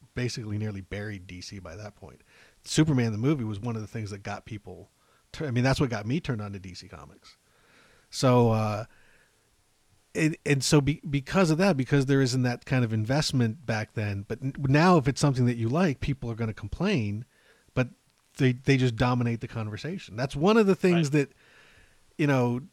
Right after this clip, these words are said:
Speaker 1: not to kind of wax philosophic about our show, but one of the things that I guess surprised me a little bit to find out that, God, there is really no, s-, there's so little real absolute agreement in what we call geek culture.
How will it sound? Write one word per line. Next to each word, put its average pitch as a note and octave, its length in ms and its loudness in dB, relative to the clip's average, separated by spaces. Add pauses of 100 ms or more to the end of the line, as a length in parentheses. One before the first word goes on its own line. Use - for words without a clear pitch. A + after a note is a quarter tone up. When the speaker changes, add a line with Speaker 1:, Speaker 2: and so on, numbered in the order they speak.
(120)
Speaker 1:
not C#3+ 280 -2
to C#3 100 -6
kind C#3 200 -2
of A2 180 -8
wax B2+ 340 -4
philosophic B2 680 -6
about G#2 320 -10
our G2 160 -10
show, D#3+ 380 -8
but G#2 140 -16
one B2 180 -6
of B2+ 80 -6
the A#2 80 -8
things A#2 360 -8
that A2 180 -12 (1080)
I C#3+ 120 0
guess D3 200 -2
surprised D#3 540 -2
me C#3+ 80 0
a B2+ 80 0
little D3 240 0
bit B2+ 180 -2
to B2 60 -8
find A2+ 380 -4
out A2 300 -6
that, - 140 -18
God, D#3+ 220 -6
there G#3+ 160 -2
is B3 160 -4
really D#3 200 0
no, B2 580 -2 (600)
s-, - 100 -8
there's C3+ 220 0
so G3 300 -2
little E3 400 2
real C#3+ 560 2
absolute B2+ 640 -2
agreement A2 840 -2 (600)
in A2+ 260 -2
what A2+ 180 -6
we B2+ 140 0
call A#2+ 320 -4
geek A#2+ 300 -8
culture. - 540 -10